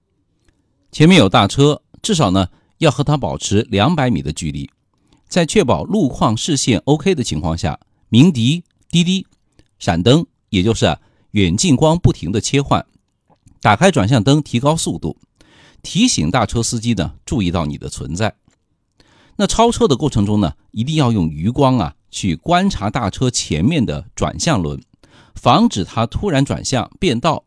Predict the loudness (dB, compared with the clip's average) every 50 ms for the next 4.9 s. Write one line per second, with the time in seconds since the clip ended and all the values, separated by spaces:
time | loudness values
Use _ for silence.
0 | _ _ -12 -4 -2 0 0 0 0 -2 -4 -6 -4 -4 -4 -4 -2 -4 -4 -4
1 | _ _ _ _ _ _ _ _ _ _ _ _ _ _ _ _ _ _ _ _
2 | _ _ -8 -2 2 4 4 4 4 4 2 0 0 -2 -2 0 0 2 2 0
3 | -2 _ _ _ _ _ _ -4 -2 2 2 4 2 2 0 -2 -2 -2 0 -2
4 | -2 -2 -2 -2 -2 -2 -2 -2 -2 -2 -2 -4 -6 -4 -2 -2 -2